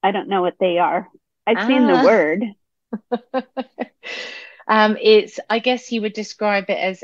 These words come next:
Speaker 2: N F Ts on the Bitcoin blockchain in very simplistic terms. It's been a bit controversial 'cause I think a lot of Bitcoiners didn't like the idea of, well, I'm probably gonna explain this wrong now, but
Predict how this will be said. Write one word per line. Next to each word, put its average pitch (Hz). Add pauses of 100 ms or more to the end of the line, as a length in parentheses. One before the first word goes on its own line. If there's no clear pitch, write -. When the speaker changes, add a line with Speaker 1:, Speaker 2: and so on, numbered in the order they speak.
Speaker 2:
N 185
F 185
Ts 180
on 175
the 175
Bitcoin 165
blockchain 156
in 160
very 160
simplistic -
terms. 160
It's -
been 226
a 220
bit 202
controversial 180
'cause -
I 170
think 180
a 175
lot -
of -
Bitcoiners 160
didn't 160
like 160
the 160
idea 156
of, 151 (580)
well, 160 (1040)
I'm 190
probably 202
gonna 160
explain 156
this 151
wrong 147
now, 139
but 151